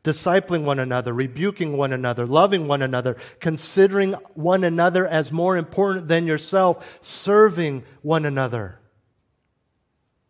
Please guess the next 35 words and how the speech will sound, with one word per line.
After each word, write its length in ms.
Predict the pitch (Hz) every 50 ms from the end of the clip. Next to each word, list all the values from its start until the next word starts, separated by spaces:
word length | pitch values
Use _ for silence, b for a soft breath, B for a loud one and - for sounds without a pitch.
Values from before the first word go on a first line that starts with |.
| _ _ _ _ _ _ _ _ _ _ _ _ _ _ _ _ _ _ _ _ _ _ _ _ _ _ _ _ _
You 80 | 139 143
say, 160 | 139 160 151
"Well, 180 | 147 160 175 180
yeah, 200 | 214 214 170 151
it's 180 | 156 147 -
because 400 | - - 139 - - 165 156 147
of 60 | 135
the 60 | 120 120
love 420 | 123 123 135 156 170 175 170 151
that 160 | 156 160 165
we 80 | 160 156
got 240 | 147 156 151 151 151
together 440 | 165 143 147 147 147 143 147 143
to 200 | 139 135 120 -
watch 320 | 139 143 135 143 143 139 -
that 200 | 143 143 139 147
movie. 560 | 143 143 143 139 135 143 139 139 143 143 135
It 60 | 135
wa-, 320 | 127 120 127 123 123 127 123 -
it 120 | 139 123
was, 260 | 117 123 120 113 - B B B B B B B B
we 360 | - - - - 151 135 139
were 160 | 127 131 123
serving 720 | - - - - 196 190 185 175 170 170 165 165 165 165 151
and 120 | 135 127
that, 320 | 131 131 127 127 127 143 143
you 120 | 143 139
know, 100 | 131 131
he 260 | 123 - - 170 165
hosted 720 | 143 - - 175 175 165 - - 160 160 156 156 156 147
and 140 | 139 127 131
I 100 | 139 151
brought 320 | 143 143 151 147 147 147
some 140 | - 151 135
snacks." 520 | - - - 165 151 151 147 151 147 -